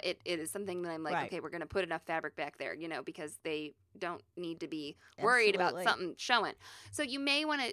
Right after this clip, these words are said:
Speaker 1: see that on your circle skirt. Now, what's an easy way to make a high-low circle
Speaker 2: Well,
Speaker 1: skirt?
Speaker 2: the other thing I was gonna say, though, about this is, like, when I was making these for the show choir people, I didn't allow for that.
Speaker 1: Mm-hmm.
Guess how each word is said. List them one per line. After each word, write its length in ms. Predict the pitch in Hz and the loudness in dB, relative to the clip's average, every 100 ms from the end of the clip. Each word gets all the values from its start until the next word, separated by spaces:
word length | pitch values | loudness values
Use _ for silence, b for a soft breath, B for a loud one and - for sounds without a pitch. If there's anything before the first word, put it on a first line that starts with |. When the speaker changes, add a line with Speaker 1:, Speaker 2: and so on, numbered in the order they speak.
| - | -6
Speaker 1:
see 220 | - 269 | -8 0
that 140 | 247 220 | 2 2
on 100 | 196 | 0
your 100 | 202 | -2
circle 300 | 269 262 262 | -2 -2 -2
skirt. 240 | 294 - | -2 2
Now, 220 | 294 269 | 4 4
what's 260 | 277 359 370 | 4 0 0
an 100 | 302 | -6
easy 240 | 285 294 | -4 -4
way 140 | 277 262 | 0 0
to 60 | 262 | 0
make 160 | 262 | -2
a 40 | 226 | 0
high-low 500 | 240 240 226 226 302 | 2 4 4 0 0
circle 240 | - 214 | 0 6
Speaker 2:
Well, 100 | 285 | 12
Speaker 1:
skirt? 380 | 294 262 247 240 | 12 12 10 8
Speaker 2:
the 140 | 320 311 | 10 10
other 180 | 359 | 10
thing 180 | 294 247 | 4 4
I 120 | 226 247 | 6 4
was 160 | 269 | 2
gonna 180 | 240 208 | 0 -2
say, 280 | - 196 180 | 2 4 4
though, 240 | 175 170 - | 4 2 2
about 440 | 190 190 214 - | 4 6 4 4
this 240 | 190 156 | 0 2
is, 160 | 190 165 | -2 4
like, 200 | 196 180 | 2 4
when 140 | 196 | 2
I 140 | 185 196 | 2 2
was 200 | 190 202 | 0 2
making 320 | 202 226 233 | 0 2 2
these 200 | 180 - | 2 0
for 120 | 180 | -2
the 120 | 165 | -2
show 240 | 175 175 170 | 0 0 0
choir 340 | - 156 151 | 0 0 0
people, 360 | - 175 185 - | -4 -6 -4 -2
I 100 | - | -2
didn't 280 | 208 294 285 | 0 2 2
allow 280 | 220 175 151 | 2 2 0
for 160 | - 175 | -2 -2
that. 300 | 156 95 - | -2 -4 -2
Speaker 1:
Mm-hmm. 280 | 320 330 | 2 2